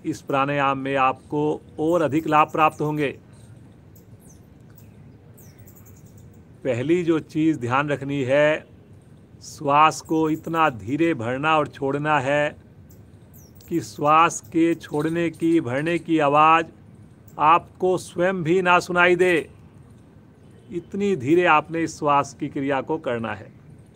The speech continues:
दूसरी बात ध्यान रखने योग्य है, श्वास का अनुपात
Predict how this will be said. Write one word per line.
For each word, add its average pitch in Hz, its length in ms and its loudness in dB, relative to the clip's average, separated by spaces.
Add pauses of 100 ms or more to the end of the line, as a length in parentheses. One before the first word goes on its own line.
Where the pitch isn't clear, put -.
(1700)
दूसरी 175 460 -2
बात 151 280 2
ध्यान 131 320 -4
रखने 147 240 -6
योग्य 143 400 -2
है, 151 120 0 (1500)
श्वास 156 640 0
का 160 220 0
अनुपात 156 640 0